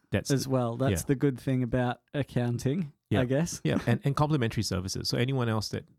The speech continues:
Speaker 1: out there that has a complementary service, you find a service that's really easy to deliver, and then you make that your thing. Uh, that's the thing you advertise.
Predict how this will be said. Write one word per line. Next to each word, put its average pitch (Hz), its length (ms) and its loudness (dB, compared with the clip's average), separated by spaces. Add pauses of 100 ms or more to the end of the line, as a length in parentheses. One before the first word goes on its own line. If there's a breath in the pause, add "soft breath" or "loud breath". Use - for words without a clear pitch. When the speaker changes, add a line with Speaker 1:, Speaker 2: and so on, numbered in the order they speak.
(120)
Speaker 1:
out 104 160 2
there 101 180 2
that 90 220 -4
has 101 180 0
a - 40 -4
complementary 98 520 -2
service, 104 480 -6 (460)
you 120 120 2
find 143 360 0
a - 40 -2
service 104 380 0
that's - 200 -6
really 98 240 0
easy 92 340 0
to 101 100 0
deliver, 90 420 -2 (840)
and 101 120 0
then 95 240 -2
you 95 580 0 (460)
make - 220 -4
that 101 180 -4
your 98 160 -2
thing. 90 320 -2 (440)
Uh, 92 280 -2 (340)
that's - 260 -4
the 101 80 -2
thing 104 180 -4
you 90 100 -2
advertise. 98 560 -6